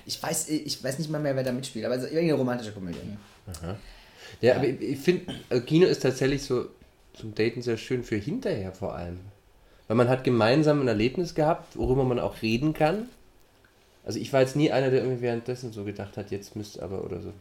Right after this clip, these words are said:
Speaker 3: Das war mir irgendwie <laughs> V-, vielleicht, vielleicht bin ich da
Speaker 2: <laughs> Nein, ich
Speaker 1: Ja,
Speaker 2: meine, die, die
Speaker 3: aber
Speaker 2: Zeit, in der, ähm,
Speaker 3: Wie gesagt,
Speaker 2: ich, äh, mit
Speaker 3: ja.
Speaker 2: Mädchen im Kino war, in dem Sinne, wo man sagte, „Oh Gott, oh Gott“, man geht eigentlich nur, um zu knutschen und nicht
Speaker 3: Ja.
Speaker 2: wegen dem Film.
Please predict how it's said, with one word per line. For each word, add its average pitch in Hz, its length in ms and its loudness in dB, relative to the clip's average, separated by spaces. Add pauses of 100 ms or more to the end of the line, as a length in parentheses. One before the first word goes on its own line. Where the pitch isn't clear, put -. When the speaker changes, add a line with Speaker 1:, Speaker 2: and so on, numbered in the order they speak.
(140)
Speaker 3:
Das 101 220 -14
war 110 80 -10
mir 107 140 -8
irgendwie 104 340 -8 (240)
<laughs> - 260 -20 (840)
V-, - 160 -6
vielleicht, 131 280 6
vielleicht 139 280 4
bin 143 140 4
ich 143 100 -2
da 127 260 4 (400)
Speaker 2:
<laughs> - 380 -2
Nein, 120 160 4
ich 113 60 4
Speaker 1:
Ja, 120 180 6
Speaker 2:
meine, 123 140 6
die, - 80 -6
die - 40 0
Speaker 3:
aber 113 160 4
Speaker 2:
Zeit, 120 320 2
in 117 220 -2
der, 110 360 2
ähm, 110 360 -2 (420)
Speaker 3:
Wie 120 100 -6
gesagt, 123 200 4
Speaker 2:
ich, 107 80 -2
äh, 113 180 2
mit 113 140 0
Speaker 3:
ja. 117 60 -4
Speaker 2:
Mädchen 117 520 0
im 117 140 -8
Kino 147 340 0
war, 110 340 -2 (220)
in 127 140 -4
dem 131 180 0
Sinne, 135 240 2
wo 120 60 -4
man 120 140 0
sagte, 113 200 -2
„Oh 113 60 -4
Gott, 120 180 -4
oh 120 40 -6
Gott“, 104 200 0
man 110 120 -4
geht 131 160 -2
eigentlich 123 260 -4
nur, 139 360 6
um 127 140 -4
zu 117 140 -10
knutschen 135 540 -4
und 113 180 -2
nicht 117 120 2
Speaker 3:
Ja. 104 120 8
Speaker 2:
wegen 95 100 4
dem 113 100 0
Film. 123 360 0